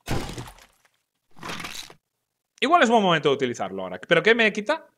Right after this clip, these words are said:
Agua menos treinta, no pasa nada. Me tomo a la misma un, uno, uno de esos. Perfecto.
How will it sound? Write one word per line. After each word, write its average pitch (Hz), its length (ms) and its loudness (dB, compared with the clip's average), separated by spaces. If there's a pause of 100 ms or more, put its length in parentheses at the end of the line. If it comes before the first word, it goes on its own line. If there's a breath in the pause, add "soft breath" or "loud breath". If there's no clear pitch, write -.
(600)
Agua 220 220 6
menos 170 240 -2
treinta, 123 300 -2
no 139 100 -6
pasa 131 160 -6
nada. 107 140 -8
Me 117 100 -6
tomo 170 320 2
a 147 40 4
la 139 100 2
misma 165 440 -2
un, 117 520 -8
uno, 123 400 -10
uno 104 180 -16
de 85 60 -20
esos. - 180 -20 (360 soft breath)
Perfecto. 196 440 4